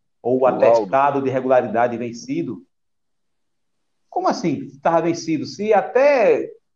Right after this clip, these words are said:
Speaker 1: a pandemia paralisar o campeonato, ele tava jogando no Arruda. Venceu quando? Nesse período de pandemia, foi? Não faz, não faz o, o menor sentido, não. Ainda mais do jeito, a não ser, a não ser que seja o seguinte,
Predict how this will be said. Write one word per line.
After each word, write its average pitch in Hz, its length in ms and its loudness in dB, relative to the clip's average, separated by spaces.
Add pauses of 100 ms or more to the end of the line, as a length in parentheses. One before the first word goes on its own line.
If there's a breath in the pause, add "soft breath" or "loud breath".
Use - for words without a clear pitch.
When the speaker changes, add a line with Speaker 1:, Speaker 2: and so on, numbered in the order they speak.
(360)
Speaker 1:
a 151 120 -2
pandemia 165 520 -4
paralisar 156 440 0
o 151 60 -10
campeonato, 156 440 -4
ele 214 100 -6
tava 214 180 0
jogando 185 260 0
no 180 80 -2
Arruda. 123 480 -6
Venceu 214 460 -2
quando? 131 340 0
Nesse 160 420 -12
período 165 300 -2
de 175 40 -8
pandemia, 156 480 -4
foi? - 220 -8 (3000)
Não 262 200 -4
faz, 139 420 0
não 220 160 -8
faz 147 360 -2
o, 147 80 -4
o 139 240 -4
menor 143 240 -6
sentido, 135 400 -14
não. 113 120 -8
Ainda 214 260 0
mais 180 280 -2
do 254 180 -6
jeito, 123 400 -8
a 180 200 0
não 196 80 -4
ser, 113 400 -10 (320)
a 147 120 -2
não 214 100 -8
ser 156 200 -4
que 156 60 -12
seja 165 160 -6
o - 20 -10
seguinte, 165 420 -10